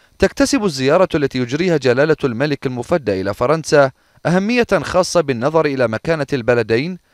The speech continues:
ودورهما الفاعل إقليميا ودوليا، حيث تتبوأ الجمهورية الفرنسية مكانة مهمة على الساحة الدولية، وتطلع بدور مهم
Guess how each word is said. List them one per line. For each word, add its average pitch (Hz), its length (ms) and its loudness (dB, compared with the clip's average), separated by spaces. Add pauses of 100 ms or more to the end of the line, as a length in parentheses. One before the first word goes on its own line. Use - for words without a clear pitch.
(160)
ودورهما 147 600 2
الفاعل 175 460 2
إقليميا 147 580 -4
ودوليا، 120 680 0 (380)
حيث 110 180 -4
تتبوأ 123 680 4
الجمهورية 113 560 -2
الفرنسية 131 680 0 (360)
مكانة 220 480 0
مهمة 165 500 -2
على 139 200 0
الساحة 151 420 -6
الدولية، 127 600 -2 (460)
وتطلع 120 580 2
بدور 143 440 2
مهم 160 520 -2